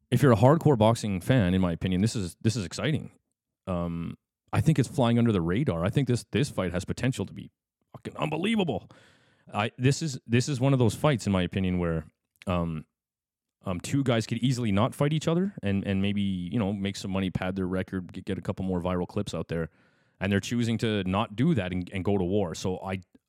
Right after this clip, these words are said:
I'm gonna, um, God, I don't actually, boy, yeah, blah, blah, blah, blah, blah, blah, who's gonna win? I don't know.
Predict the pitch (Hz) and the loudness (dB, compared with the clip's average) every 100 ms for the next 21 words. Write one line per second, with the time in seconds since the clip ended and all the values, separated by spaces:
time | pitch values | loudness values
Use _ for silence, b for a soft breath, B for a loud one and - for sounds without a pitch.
0 | _ _ 110 131 143 131 - 110 101 95 | _ _ -2 0 2 0 -4 -4 -4 -4
1 | - - - - - - 107 117 92 98 | -8 -20 -16 -14 -12 -6 -2 -2 -4 -8
2 | - 92 92 80 85 78 78 78 80 78 | -8 -14 -14 -10 -8 -8 -12 -14 -16 -16
3 | 80 78 101 127 156 151 147 123 123 80 | -16 -12 -8 -6 -6 -6 -6 -6 -6 -8
4 | - _ - - - - _ _ _ _ | -16 _ -16 -14 -14 -16 _ _ _ _
5 | _ _ _ _ _ _ _ _ _ _ | _ _ _ _ _ _ _ _ _ _
6 | _ _ _ B B B B B B B | _ _ _ B B B B B B B
7 | B B B B 101 104 98 | B B B B -12 -10 -8